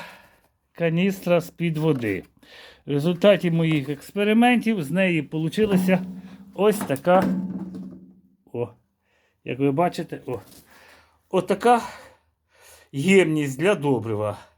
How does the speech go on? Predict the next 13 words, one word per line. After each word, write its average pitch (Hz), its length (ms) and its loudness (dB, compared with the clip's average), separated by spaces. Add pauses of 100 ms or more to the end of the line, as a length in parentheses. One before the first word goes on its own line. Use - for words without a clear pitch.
(400)
Я 196 120 0
думаю, 220 380 4
на 220 120 2
перший 220 380 2
раз 208 240 0
хватить, 247 500 2
а 185 80 -2
там 208 240 -2
далі, 202 400 0 (760)
як 180 200 -2
я 208 100 4
трошки 202 420 0
натренуюся, 196 1080 2